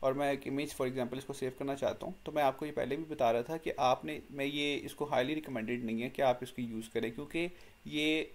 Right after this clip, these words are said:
already copyright images होते हैं जो कि बहुत बाद में आगे जाकर मसला करते हैं, ठीक है। तो आपने इन चीज़ों को ignore करना है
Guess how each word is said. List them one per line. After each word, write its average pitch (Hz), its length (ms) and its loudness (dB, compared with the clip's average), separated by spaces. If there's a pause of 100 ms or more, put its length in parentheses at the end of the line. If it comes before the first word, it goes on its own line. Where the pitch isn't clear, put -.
already 139 520 0 (100)
copyright 147 520 2
images 127 380 -4
होते 107 240 -4
हैं 190 140 -6 (300)
जो 123 140 -2
कि 135 260 -2
बहुत 120 520 0
बाद 123 480 4
में 123 80 0
आगे 113 180 0
जाकर 117 300 0
मसला 113 280 -2
करते - 300 -10
हैं, 120 120 -12 (100)
ठीक - 180 -8
है। 175 100 -2 (580)
तो 139 80 4
आपने 139 300 6
इन 147 80 -6
चीज़ों 139 280 -6
को 139 120 -6
ignore 117 380 -2
करना 147 220 -8
है 185 60 -8